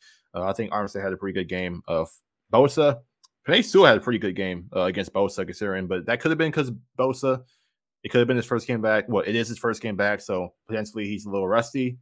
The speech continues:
in terms of just, you know, playing. Um, but, <clears throat> uh, Sewell, I mean, I know there's holding calls that people were calling, were talking about, but it's gonna be holding on almost every play, I feel like, in,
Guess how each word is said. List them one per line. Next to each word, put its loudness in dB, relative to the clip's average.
in -8
terms -8
of 0
just, -10
you -14
know, -12
playing. -2
Um, 0
but, 2
<clears throat> -18
uh, 2
Sewell, 6
I -2
mean, 0
I -2
know -2
there's -4
holding -2
calls -2
that -12
people -8
were -8
calling, -6
were -10
talking -6
about, -4
but -4
it's -10
gonna 4
be 4
holding 4
on -4
almost -6
every -10
play, -6
I -10
feel -12
like, -12
in, -16